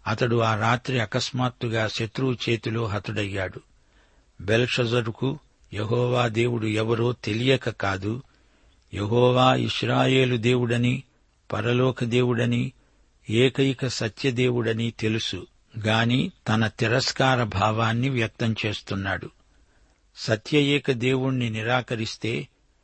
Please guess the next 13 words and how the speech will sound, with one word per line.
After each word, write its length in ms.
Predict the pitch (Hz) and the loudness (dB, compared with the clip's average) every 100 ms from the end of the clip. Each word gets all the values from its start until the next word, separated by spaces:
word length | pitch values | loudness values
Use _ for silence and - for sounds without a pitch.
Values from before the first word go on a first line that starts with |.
| _ _ - | _ _ -12
ఇక 140 | 117 127 | -4 -2
వారు 300 | 127 120 110 | 0 0 -2
ఎవరిని 480 | 107 117 131 139 | -4 -2 -2 0
ఆశ్రయిస్తారు? 1000 | 135 127 - 127 123 - - 113 110 113 - _ _ _ _ _ - | 0 0 0 0 0 -2 0 0 0 -4 -6 _ _ _ _ _ -2
మనుషులు 480 | 113 135 - 151 139 135 | 2 2 0 -2 0 2
చేసిన 320 | 123 - 117 | 2 2 -2
దేవుళ్లను 680 | 101 120 127 127 113 104 98 - | 2 2 4 4 4 2 -4 -4
వారు 240 | 113 104 | -2 -2
స్తుతించారు. 840 | - - 110 113 104 - 98 92 135 _ _ _ _ _ _ _ _ - | -4 -4 -4 -2 -4 -2 -4 -4 -10 _ _ _ _ _ _ _ _ 0
దేవుని 400 | 110 131 135 135 | 4 4 4 2
దీర్ఘశాంతానికి 1120 | 113 131 120 139 135 131 123 127 120 117 - | 2 0 0 0 0 0 0 0 2 0 0
హద్దు 300 | 101 107 110 | 0 0 2
ఉంది. 500 | 123 113 104 113 143 | 2 2 0 -2 -2